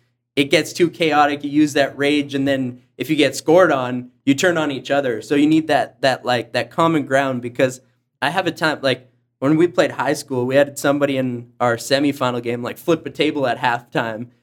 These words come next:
and it was just not the right moment to do that. We just weren't that type of team either. And then the next year, we were cracking jokes before a championship game, and we were, like,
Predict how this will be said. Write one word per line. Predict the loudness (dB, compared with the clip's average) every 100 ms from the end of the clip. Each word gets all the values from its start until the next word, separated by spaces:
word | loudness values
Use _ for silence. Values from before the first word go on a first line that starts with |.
| _
and | 0
it | 2
was | 2 0
just | -4 0
not | 0 2 0
the | 0
right | 2 2 0
moment | -2 -2 -4
to | -6
do | -2 2
that. | 2 2
We | 0
just | 0 -4
weren't | -2 -2 0
that | -4 -2
type | -4 -2
of | -8
team | -6 -4 -4 -2
either. | -4 -4 -8 _ _ -4
And | 0
then | 0
the | 0
next | 0 0 -2 -6
year, | -4 -4 -4 _ _
we | 2
were | 4
cracking | 2 0 -2 -2
jokes | -2 -2
before | -4 -6 0 0
a |
championship | 0 -2 0 -2 -2 -4 -8 -6
game, | -6 -4 -6
and | -4
we |
were, | -4 -2
like, | -4 -6